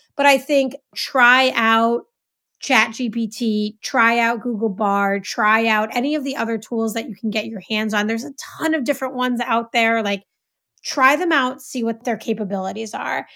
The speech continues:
That's my first one. The second one is I would look for places in your own business where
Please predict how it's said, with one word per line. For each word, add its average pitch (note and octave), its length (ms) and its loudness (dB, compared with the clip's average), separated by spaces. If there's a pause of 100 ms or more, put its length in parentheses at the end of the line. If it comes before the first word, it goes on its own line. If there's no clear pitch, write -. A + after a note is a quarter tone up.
(120)
That's C#4 200 2
my D#4+ 120 2
first A3+ 400 -2
one. A3+ 280 -6 (260)
The D4+ 80 -6
second G4+ 360 -2
one A4+ 240 -2
is E4+ 140 0
I B3 120 4
would D4 200 -4
look C#4 200 0
for E4 160 -8
places C4+ 480 -4
in C4 120 -4
your A3+ 160 -2
own A#3 220 -2
business B3 580 -4
where G#3+ 640 0